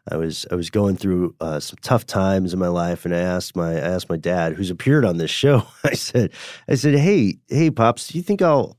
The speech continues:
I'll ever actually be a millionaire?" And then he said, "Well, you know, son, uh,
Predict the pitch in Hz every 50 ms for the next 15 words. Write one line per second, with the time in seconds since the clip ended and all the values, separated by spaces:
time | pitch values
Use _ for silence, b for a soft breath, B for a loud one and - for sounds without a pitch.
0 | _ - 65 87 120 117 117 120 113 110 107 104 113 120 - - 110 107 98 92
1 | 107 107 98 90 90 92 98 104 107 113 113 113 117 123 123 120 120 B B B
2 | B B B _ - 101 104 104 104 104 104 107 110 98 - 120 113 104 107 104
3 | 101 - b b b b b b b b b - 101 120 135 151 165 151 143 -
4 | - 90 101 117 120 131 139 123 - - 151 156 165 165 151 151 - _ _ _
5 | _ _ _ _ _ B B B B B _ _ - 95 98 95 95